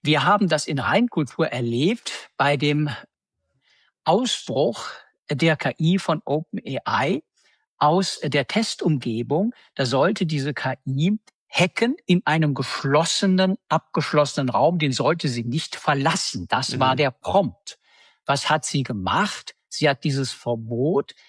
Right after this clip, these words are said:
Speaker 1: in ein Hindernis umgedeutet, hat sich einen Zugang zum Internet geschafft und ist rausgegangen. Das nennt man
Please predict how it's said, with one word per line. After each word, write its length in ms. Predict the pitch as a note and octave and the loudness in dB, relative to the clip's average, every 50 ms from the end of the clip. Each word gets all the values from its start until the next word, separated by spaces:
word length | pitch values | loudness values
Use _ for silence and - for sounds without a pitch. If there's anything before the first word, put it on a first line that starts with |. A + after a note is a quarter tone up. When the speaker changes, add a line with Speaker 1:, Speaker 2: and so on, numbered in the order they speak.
| _ _ _ _ _ _ _ | _ _ _ _ _ _ _
Speaker 1:
in 300 | E3+ D#3+ D#3+ D#3 - - _ | 0 2 2 2 0 -2 _
ein 220 | - D3 C#3 B2+ A#2 | -2 0 0 0 -2
Hindernis 600 | G#2+ D3+ F3+ G#3 G#3 F3 D3+ B2+ B2+ B2 - - | 0 2 4 4 4 4 2 0 0 -4 -6 -4
umgedeutet, 800 | D3 D3 D#3 D3 D3+ B2+ C#3 C#3 D3+ F#3+ G#3 - F3+ - - | -2 -2 0 0 0 2 4 4 2 2 0 -2 -6 -2 -2
hat 140 | E3 E3 - | -2 -2 0
sich 200 | - E3 - - | -4 -4 -4 -2
einen 100 | C#3 B2 | -4 -4
Zugang 340 | - - F#3+ D#3+ D3+ C3 B2+ | -2 -2 0 0 0 -2 -4
zum 180 | - - G#3+ | -6 -6 -4
Internet 400 | D#3+ D3 C#3+ - D#3 D#3 E3+ - | -4 -4 -2 0 0 0 0 -2
geschafft 340 | - F3 - G#3 G3 - - | -4 -4 -2 -2 -2 -2 -2
und 60 | - | -4
ist 160 | E3+ - - - | -4 -2 0 2
rausgegangen. 840 | B2 D3 E3 F#3 F3 - - - A2 - - A#2 A#2+ C3+ C3 - _ _ _ - _ _ _ _ _ _ | 4 4 4 4 2 0 -4 -8 -8 -6 -6 -6 -6 -8 -12 -16 _ _ _ -20 _ _ _ _ _ _
Das 340 | - D3+ G3 G3+ - - | -4 -2 -2 -4 -2 0
nennt 320 | G3 F#3 F#3 F#3 F#3+ - - | 2 2 2 2 2 0 0
man 280 | E3 D#3+ E3 D#3+ D3 | 2 2 2 2 -2